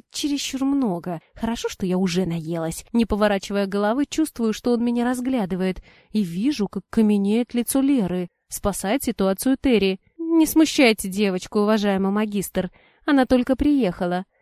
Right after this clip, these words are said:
Что она подумает о нашей академии? Что в ней очень привлекательные учителя?» задушевно басит мужчина. «Да ладно, шучу. Я все еще в отпуске.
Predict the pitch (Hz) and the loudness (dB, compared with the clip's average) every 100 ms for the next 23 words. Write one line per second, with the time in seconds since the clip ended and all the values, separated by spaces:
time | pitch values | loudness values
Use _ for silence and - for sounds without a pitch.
0 | _ - - 349 185 196 185 190 185 190 | _ -2 4 4 4 -2 -2 -2 -2 -2
1 | 180 185 190 185 202 196 185 185 185 196 | -2 -2 -2 0 -2 0 0 0 -4 -6
2 | _ _ - - 254 208 220 208 208 - | _ _ -16 0 2 4 4 2 2 2
3 | 262 277 254 277 214 214 220 220 226 220 | 2 2 0 0 0 0 0 2 2 2
4 | 233 - 240 285 320 _ _ _ _ 190 | -2 -2 0 0 -2 _ _ _ _ 0
5 | 202 185 190 185 180 180 185 180 175 185 | 2 2 0 0 -2 -2 -4 -4 -4 -4
6 | - - 165 147 _ - 214 220 202 156 | -4 -6 -6 -8 _ 0 4 4 4 -2
7 | 151 - 202 - - - 269 269 294 - | -4 -2 -4 -4 -8 2 2 4 2 4
8 | 311 269 190 - 170 - - | 4 4 2 -2 -12 -12 -16